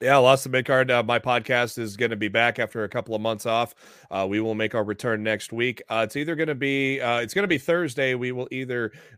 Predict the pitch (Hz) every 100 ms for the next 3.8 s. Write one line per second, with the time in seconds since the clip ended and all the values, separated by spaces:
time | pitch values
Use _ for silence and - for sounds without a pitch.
0 | - 101 101 117 127 113 127 123 120 123
1 | 117 - 113 107 - 117 113 107 113 110
2 | 107 107 - 107 101 98 107 113 101 107
3 | 107 113 104 101 113 104 117